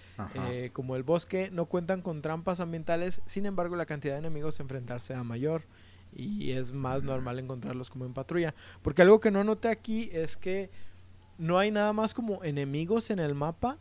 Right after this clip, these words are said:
Speaker 2: Hay patrullas de enemigos que se están moviendo por
Speaker 1: Sí,
Speaker 2: ciertos puntos.
Speaker 1: sí, es lo que, puta madre, justo iba a hablar de eso. Ok,
Speaker 2: ¿Quiere-,
Speaker 1: dale,
Speaker 2: ¿Quieres?
Speaker 1: dale.
Speaker 2: Hab-, habla, habla de eso, no, no.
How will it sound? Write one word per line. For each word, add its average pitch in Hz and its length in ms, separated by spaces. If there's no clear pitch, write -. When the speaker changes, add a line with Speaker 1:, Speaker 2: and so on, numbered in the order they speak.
Speaker 2:
Hay 143 180
patrullas 160 640
de 147 60
enemigos 135 480
que 143 100
se 117 60
están 123 240
moviendo 127 380
por 131 160
Speaker 1:
Sí, - 120
Speaker 2:
ciertos 104 280
puntos. - 220
Speaker 1:
sí, 127 100
es 127 160
lo 135 160
que, 117 80
puta 107 400
madre, 190 360
justo 160 240
iba 160 480
a 110 80
hablar 123 280
de 143 200
eso. 135 160
Ok, 131 80
Speaker 2:
¿Quiere-, 202 240
Speaker 1:
dale, - 0
Speaker 2:
¿Quieres? 285 400
Speaker 1:
dale. 196 180
Speaker 2:
Hab-, 165 60
habla, 165 340
habla 160 240
de 147 120
eso, 139 200
no, 127 320
no. 123 280